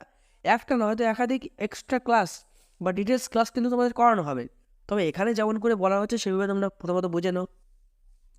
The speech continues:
যে ট্যাক্সোনমি জিনিসটা কি। এখানে তো ডিটেলস নেই, এখানে তোমাদের বলা হচ্ছে কোন জিনিসটা কি।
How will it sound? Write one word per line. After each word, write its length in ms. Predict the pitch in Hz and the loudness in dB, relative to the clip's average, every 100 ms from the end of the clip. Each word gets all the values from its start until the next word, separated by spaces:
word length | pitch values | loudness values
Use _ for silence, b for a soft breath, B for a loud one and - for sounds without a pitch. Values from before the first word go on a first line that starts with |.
| - | -6
যে 140 | 165 | -2
ট্যাক্সোনমি 400 | 165 160 185 180 | 0 0 -2 -2
জিনিসটা 400 | 156 180 208 226 | -2 -4 -2 -4
কি। 180 | - 220 _ _ _ _ - | -6 -12 _ _ _ _ -4
এখানে 200 | 170 196 | -2 0
তো 80 | 233 | 0
ডিটেলস 360 | 214 247 269 | 2 2 2
নেই, 140 | 285 208 | 2 0
এখানে 200 | 220 226 | 0 0
তোমাদের 240 | 233 240 | 0 0
বলা 180 | 202 208 | 2 2
হচ্ছে 160 | 226 240 | 2 0
কোন 220 | 220 202 | 0 0
জিনিসটা 320 | 214 220 226 - | 0 -2 -4 -6
কি। 160 | 135 | -10